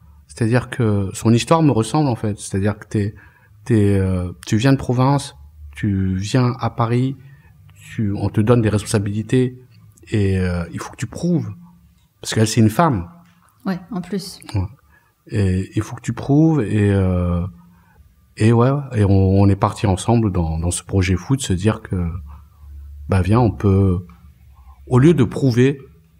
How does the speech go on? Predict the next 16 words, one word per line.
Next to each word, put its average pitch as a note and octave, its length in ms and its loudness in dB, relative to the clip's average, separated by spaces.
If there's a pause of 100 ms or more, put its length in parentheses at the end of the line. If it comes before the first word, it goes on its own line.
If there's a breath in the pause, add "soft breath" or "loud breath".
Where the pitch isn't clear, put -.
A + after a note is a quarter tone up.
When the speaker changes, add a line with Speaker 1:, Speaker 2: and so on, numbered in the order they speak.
Speaker 1:
euh, F#2 520 -2
aux G2 240 -2
autres, - 320 -2 (200)
viens, B2 140 0
on D#3 80 4
se - 80 -4
prouve A#2 180 0
à G#2 60 4
nous-mêmes A2 420 2
déjà G2+ 360 -4 (160)
qu'on A2+ 140 2
a G2+ 60 4
fait - 120 0
le G#2 60 2
bon G2+ 140 2
choix. - 280 -6